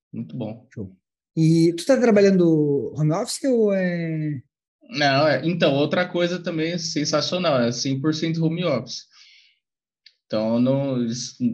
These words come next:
Speaker 1: eles disponibilizam os equipamentos e eu consigo trabalhar de casa. Até, isso foi a única coisa boa, acho que veio com a pandemia, né? Que foi que normalizaram meio que o trabalho home office.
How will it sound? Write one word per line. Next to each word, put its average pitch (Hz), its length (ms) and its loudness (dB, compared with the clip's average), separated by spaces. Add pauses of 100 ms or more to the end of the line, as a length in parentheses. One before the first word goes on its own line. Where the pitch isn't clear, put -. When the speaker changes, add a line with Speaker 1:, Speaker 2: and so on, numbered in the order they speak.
(140)
Speaker 1:
eles 117 340 -2
disponibilizam 143 840 2
os 139 100 -2
equipamentos 143 920 -4
e 226 120 -4
eu 220 100 -6
consigo 214 360 -6
trabalhar 196 380 -2
de 233 120 -4
casa. 120 540 -4
Até, 156 520 -4 (260)
isso 131 180 0
foi 185 160 2
a 180 220 4
única 185 300 2
coisa 196 320 2
boa, 165 240 2
acho 160 140 0
que 156 100 0
veio 147 220 -2
com 147 60 -8
a 147 100 -6
pandemia, 151 560 0
né? 113 100 -2
Que 113 80 -14
foi 120 260 -2
que 135 120 -8
normalizaram 127 1000 0
meio 127 360 -4
que 135 80 -10
o 127 40 -10
trabalho 123 420 -2
home 131 220 -2
office. 113 400 -8